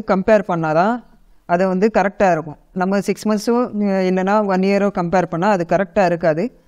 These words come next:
So, நம்ம ஃபைவ் இயர்ஸ் கம்பேர் பண்றோம் அப்படின்னா, இங்க நம்ம Nifty ஃபிஃப்டி பார்த்தீங்கன்னா, லாஸ்ட் ஃபைவ் இயர்ஸில்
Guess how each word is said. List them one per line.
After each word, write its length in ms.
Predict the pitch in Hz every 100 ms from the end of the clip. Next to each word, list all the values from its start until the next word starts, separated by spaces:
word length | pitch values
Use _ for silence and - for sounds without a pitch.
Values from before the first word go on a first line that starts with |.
| _
So, 160 | - 220
நம்ம 260 | 208 185 214
ஃபைவ் 360 | 208 202 196 208
இயர்ஸ் 260 | 226 240 -
கம்பேர் 340 | 202 202 208
பண்றோம் 360 | 180 175 175 180
அப்படின்னா, 400 | 160 156 151 165
இங்க 240 | 208 170 190 208 - _ _ _ _ -
நம்ம 300 | 170 180 175
Nifty 340 | 180 - 262
ஃபிஃப்டி 340 | 214 208 233 233
பார்த்தீங்கன்னா, 560 | 208 175 175 156 175
லாஸ்ட் 360 | 208 185 240 -
ஃபைவ் 280 | 214 202 202
இயர்ஸில் 360 | 190 165 202